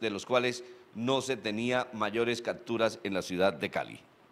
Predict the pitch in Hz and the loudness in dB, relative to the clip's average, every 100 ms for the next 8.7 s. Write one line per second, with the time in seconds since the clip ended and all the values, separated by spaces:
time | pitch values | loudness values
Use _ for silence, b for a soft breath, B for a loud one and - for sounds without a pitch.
0 | _ - _ _ _ - b b b b | _ -20 _ _ _ -20 b b b b
1 | b - b b b - - _ _ - | b -20 b b b -20 -20 _ _ -20
2 | - 127 123 165 175 202 170 143 135 160 | -6 -4 0 4 6 6 4 4 2 2
3 | 160 139 143 160 - - 180 190 208 151 | 2 2 0 -2 -2 4 4 4 4 4
4 | 156 175 165 131 131 120 143 160 - - | 4 4 2 2 0 2 0 0 -4 0
5 | 131 151 139 87 - - b b - 147 | 2 2 0 -8 -10 -14 b b -6 -2
6 | 180 170 139 151 160 143 135 127 135 156 | 0 4 4 4 0 -4 -4 2 2 0
7 | - 160 160 127 117 107 117 143 143 147 | -6 -4 -2 0 -2 2 2 2 0 -2
8 | 123 113 120 120 123 113 | -2 -4 -6 -2 -2 -2